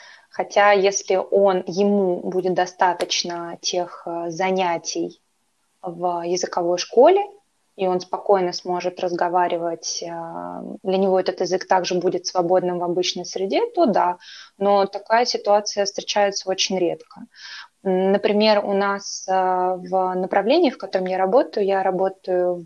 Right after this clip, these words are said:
в, а, в городе Мюнхене, в организации, которая занимается помощью интеграции, помощью в адаптации, э, детям-мигрантам.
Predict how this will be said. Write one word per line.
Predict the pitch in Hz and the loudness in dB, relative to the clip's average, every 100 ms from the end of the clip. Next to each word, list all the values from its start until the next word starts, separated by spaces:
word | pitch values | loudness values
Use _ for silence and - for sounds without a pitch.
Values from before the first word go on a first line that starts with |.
| 175 | -4
в, | 185 180 180 180 _ _ _ _ _ _ _ _ _ - _ | -2 -2 -4 -8 _ _ _ _ _ _ _ _ _ -20 _
а, | 196 185 185 | -8 -6 -2
в | |
городе | 196 196 196 | 2 2 2
Мюнхене, | 196 226 339 359 359 359 - - - - - | 2 2 2 2 0 0 -6 -20 -20 -16 -2
в | |
организации, | 208 202 196 208 269 - 226 | 0 2 2 4 2 0 -4
которая | - 190 214 247 240 214 208 208 - _ _ _ _ _ _ - | -4 0 4 6 6 4 2 -2 -14 _ _ _ _ _ _ -10
занимается | 196 208 196 202 220 220 214 - - 190 190 | -2 2 4 4 4 2 0 -4 0 0 2
помощью | 202 214 208 202 - 190 196 190 190 - - | 2 2 2 0 0 2 2 0 -2 -8 -10
интеграции, | 180 185 196 226 233 - 208 202 | -6 0 4 4 4 -2 -2 -2
помощью | 202 - 196 185 | -2 -4 -4 -4
в | 185 | -4
адаптации, | 185 - 208 220 - - 196 190 185 196 - _ _ | -4 0 0 0 -4 -4 -2 0 -2 -4 -8 _ _
э, | 190 185 | -6 2
детям-мигрантам. | 196 190 - 180 180 202 185 175 180 285 | 2 2 -2 -6 -6 -4 -2 -2 -2 0